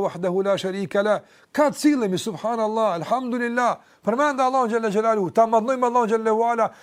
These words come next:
nga se këto janë ditë e përmendjes së emrit të tij, ditë e madhnimit të tij. Që të na mbetet shprehi pastaj në këto ditë, apo ta fitojmë një shprehi nga këto ditë, që mos ta harrojmë pastaj Allahun edhe në ditët e mbetura të jetës tonë, ta përmendim Allahun,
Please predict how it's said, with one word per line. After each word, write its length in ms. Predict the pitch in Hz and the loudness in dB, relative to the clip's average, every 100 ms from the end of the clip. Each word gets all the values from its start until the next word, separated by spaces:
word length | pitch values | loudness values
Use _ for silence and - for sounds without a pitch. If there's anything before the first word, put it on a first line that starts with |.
| - | -4
nga 120 | 196 | -2
se 160 | 175 208 | 0 -2
këto 160 | - 262 | 0 -2
janë 200 | 247 196 | 0 -2
ditë 180 | 262 233 | -2 0
e 40 | |
përmendjes 520 | 220 214 269 254 233 | 0 2 0 0 -2
së 100 | 247 240 | 0 0
emrit 200 | 226 202 | -2 -4
të 60 | 202 | -4
tij, 160 | 233 175 226 | -4 -4 -4
ditë 200 | 247 233 | 0 2
e 60 | |
madhnimit 480 | 240 220 285 269 240 | 2 0 -4 -4 -2
të 60 | 233 | -2
tij. 180 | 262 220 - _ _ _ _ _ _ _ _ _ - | -2 -6 -8 _ _ _ _ _ _ _ _ _ -18
Që 100 | 139 | -10
të 100 | 160 | -6
na 100 | 160 | -4
mbetet 320 | 147 202 175 | -2 -4 -4
shprehi 380 | - - 170 220 208 | -8 -4 -2 -2 -2
pastaj 320 | 185 - 190 | -2 -2 -6
në 80 | 151 | -4
këto 140 | 185 160 | -4 -2
ditë, 240 | 247 - _ _ _ _ _ 123 | -4 -6 _ _ _ _ _ -10
apo 200 | - 233 220 - - | -2 0 0 -10 -12
ta 100 | 156 | -8
fitojmë 440 | 156 190 269 262 247 | -4 -2 0 0 0
një 60 | - | -2
shprehi 360 | - 226 214 269 | 2 4 4 2
nga 100 | 220 202 | 0 0
këto 100 | 233 247 | 0 -2
ditë, 180 | 277 - _ _ - | -4 -8 _ _ -12
që 100 | 156 | -6
mos 180 | 180 170 | -4 -2
ta 120 | - 147 | -2 0
harrojmë 320 | 156 180 175 | 0 -2 -2
pastaj 260 | 165 143 165 | -4 -4 -4
Allahun 280 | 156 175 170 - | -2 -2 -4 -6
edhe 200 | 170 190 170 | -4 -2 -4
në 100 | 131 | -4
ditët 260 | 254 175 220 | -6 -4 -4
e 40 | 185 | -4
mbetura 420 | 175 277 247 226 | -2 -4 -2 -2
të 120 | 226 | -2
jetës 320 | 233 220 196 - | -2 -2 -4 0
tonë, 240 | 214 143 _ _ - | -2 -2 _ _ -4
ta 120 | - | 0
përmendim 500 | 175 160 190 165 165 | 0 0 0 0 -2
Allahun, 340 | 151 165 143 | -2 -2 -4